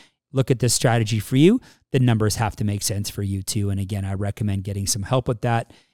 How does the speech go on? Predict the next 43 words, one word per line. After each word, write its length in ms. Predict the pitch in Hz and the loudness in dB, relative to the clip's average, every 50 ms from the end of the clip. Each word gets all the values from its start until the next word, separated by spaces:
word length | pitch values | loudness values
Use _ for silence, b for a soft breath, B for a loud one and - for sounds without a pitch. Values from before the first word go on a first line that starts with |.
| b b | b b
And, 240 | - 107 98 98 104 | -4 -4 -2 -2 -2
uh, 80 | 101 | -2
like 240 | 101 104 101 98 - | -2 -4 -4 -6 -6
I 80 | 110 107 | -6 -6
said, 380 | - - - 101 123 - - _ _ _ _ _ _ _ _ _ _ _ _ _ _ | -6 -6 -6 -8 -12 -18 -20 _ _ _ _ _ _ _ _ _ _ _ _ _ _
not 200 | 127 123 123 - | -4 -4 -4 -2
every 240 | - 120 107 117 117 | -2 -2 0 0 0
scenario 560 | 104 - - 123 107 104 101 98 101 101 101 | 0 0 -2 -2 -2 -2 -2 -2 -2 -2 -2
is 100 | 101 92 | -2 -4
a 80 | 104 92 | -4 -6
fit 240 | - - 110 101 - | -6 -8 -8 -8 -8
for 120 | - 104 | -10 -10
every 160 | 95 98 98 | -8 -8 -8
person. 420 | - - - - - - - - - | -8 -8 -8 -8 -8 -10 -10 -10 -10
So 220 | - 110 - - _ - | -10 -12 -12 -14 _ -4
do 100 | 131 117 | -2 0
your 160 | 110 110 107 | 0 0 0
own 140 | 104 101 98 | 0 -2 -4
research. 560 | 101 98 - - - - - - - - - _ _ _ _ _ - | -6 -8 -8 -10 -12 -12 -10 -12 -12 -12 -14 _ _ _ _ _ 0
All 100 | 123 127 | 4 4
right. 180 | 143 131 104 - _ _ _ _ _ _ - | 6 4 4 0 _ _ _ _ _ _ 2
My 80 | 127 135 | 4 6
next 280 | 147 160 151 - - | 6 6 6 4 2
point, 260 | - 143 120 104 - _ _ _ _ _ _ | 0 0 0 0 -4 _ _ _ _ _ _
why 220 | - 123 131 135 | 0 4 6 6
I 60 | 143 147 | 8 8
love 200 | 147 143 135 113 | 6 6 4 4
permanent 380 | - 143 139 131 123 113 110 | 4 4 4 6 4 2 2
insurance, 400 | - - 120 101 95 95 - - - _ _ _ _ _ _ | 2 0 0 0 -2 -4 -8 -10 -12 _ _ _ _ _ _
access 380 | - 127 151 - - - 175 - | 0 0 2 2 2 0 0 0
to 80 | - 160 | 2 2
the 80 | 156 | 0
cash 360 | - - 139 127 131 139 - | 2 4 4 4 4 4 4
value 200 | - 143 127 131 | 4 4 4 6
in 60 | 131 123 | 6 4
retirement. 560 | 120 113 - - 104 117 120 113 95 90 - b b b b b b b b b b | 4 2 2 -2 0 0 -2 -2 -2 -4 -10 b b b b b b b b b b
Depending 400 | - 143 - 170 190 226 247 262 | 2 4 6 8 8 8 8 8
on 60 | 262 | 8
the 80 | 214 151 | 6 6
policy 560 | - - 131 127 139 151 160 - - 170 156 | 4 4 6 6 6 6 6 6 4 6 6
that 100 | 143 135 | 6 4
you 200 | 123 120 120 107 | 4 2 2 2
have, 440 | - - 98 107 135 180 196 - | 0 -2 0 2 2 2 2 0